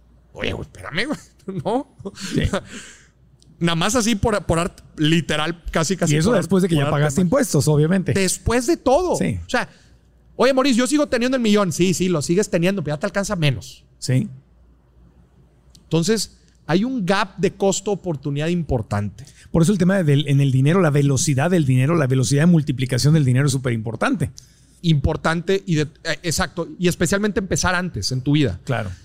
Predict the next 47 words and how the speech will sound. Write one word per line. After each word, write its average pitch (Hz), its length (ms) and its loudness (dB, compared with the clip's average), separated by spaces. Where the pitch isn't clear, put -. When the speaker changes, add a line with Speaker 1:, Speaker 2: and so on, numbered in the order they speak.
Speaker 1:
A 131 100 -2
lo, 135 100 2
a 135 40 -12
mí, 156 220 -4
a 156 80 -4
mí 165 100 2
me 196 80 0
da 202 60 2
mucho 208 180 0
gusto, 202 220 -4
me 180 80 -4
sigue 165 180 0
gente 180 340 0
desde 147 220 0
los 143 140 2
dieciocho 147 420 2
años 165 340 -2
y, 147 160 0
y 143 100 -2
toda 180 200 0
la 233 80 0
gente 202 200 0
que 196 100 0
te 147 100 -2
sigue 180 160 2
también 170 160 0
de, 175 180 -2
de, 147 300 -4
muy 160 180 2
joven, 180 380 0
eh, 139 360 0
tiene 156 260 -2
que - 80 -8
empezar 208 500 -2
lo 208 160 2
antes 208 300 -4
posible, 262 440 -4
una 294 200 -6
cantidad 240 720 -4
pequeña. 226 640 -4
Este, 131 440 -2
Speaker 2:
Sí. 113 60 -10
Speaker 1:
universitarios 190 840 0
me 180 80 -2
preguntan, 202 400 -2
"Oye, 226 160 0
Maurice, 214 320 0